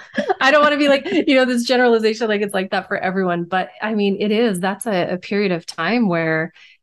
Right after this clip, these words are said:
I, you don't lose yourself, but you definitely find a new version of yourself. And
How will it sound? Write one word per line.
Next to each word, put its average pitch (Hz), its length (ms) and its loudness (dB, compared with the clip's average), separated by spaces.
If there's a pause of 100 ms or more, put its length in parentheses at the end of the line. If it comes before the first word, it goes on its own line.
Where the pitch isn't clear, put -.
(220)
I, - 320 -8
you 240 140 4
don't 254 220 0
lose 185 380 2
yourself, 240 460 -2
but 180 120 -4
you 180 100 -4
definitely 185 420 -4
find 175 280 -4
a 170 60 -2
new 170 160 -2
version 160 360 0
of 190 100 0
yourself. 202 480 -2 (180)
And 202 640 0